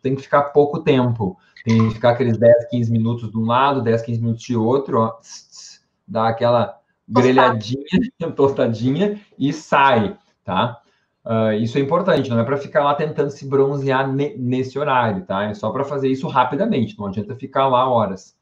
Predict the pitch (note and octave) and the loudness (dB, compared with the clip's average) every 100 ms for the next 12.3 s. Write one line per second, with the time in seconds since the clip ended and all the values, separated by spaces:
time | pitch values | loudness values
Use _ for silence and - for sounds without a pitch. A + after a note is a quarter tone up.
0 | _ - F2+ G#2+ F#3 - _ _ _ - | _ -20 -10 -8 -8 -12 _ _ _ -20
1 | - - - - C4+ C#4 C#4 D#4 D4+ C4 | -20 -20 -4 4 6 8 6 4 2 4
2 | C4+ C4 B3 - A3+ A#3 C4 - - C4 | 4 4 0 0 0 4 2 0 -4 2
3 | C4 B3+ B3 G#3+ G#3+ A3 G#3+ G3+ F3 - | 4 4 4 6 6 8 8 6 2 -4
4 | - _ _ _ - C3 C3 B2+ A#2+ A#2 | -14 _ _ _ -2 4 6 6 2 -2
5 | G#2+ F#2+ G2+ F#2+ C3+ D#3 D#3 D#3+ D3 C#3+ | -4 -6 -6 0 4 4 4 6 6 4
6 | D3 D3 C#3+ B2 C#3 D#3 D3+ A#2+ B2+ C3+ | 2 2 -2 2 4 4 2 0 2 2
7 | C#3 A#2+ C#3 F3 F#3 G#3 D3+ G2+ F2+ G#2 | 0 -4 -6 -8 -4 -4 -2 -6 -8 -8
8 | A#2 A2 F#2+ G#2+ A#2+ F#2 E2+ - _ _ | -4 -4 -4 -8 -6 -8 -10 -16 _ _
9 | _ _ _ _ _ F#2+ G2 C#3 F#3+ - | _ _ _ _ _ -6 -2 -2 -2 -8
10 | _ _ _ _ _ _ _ _ - G#2 | _ _ _ _ _ _ _ _ -6 -2
11 | A#2+ A#2+ G2+ - - _ - C3 C#3 C#3 | 2 2 2 -2 -18 _ 2 4 6 6
12 | D#3+ G#3+ - | 4 -2 -6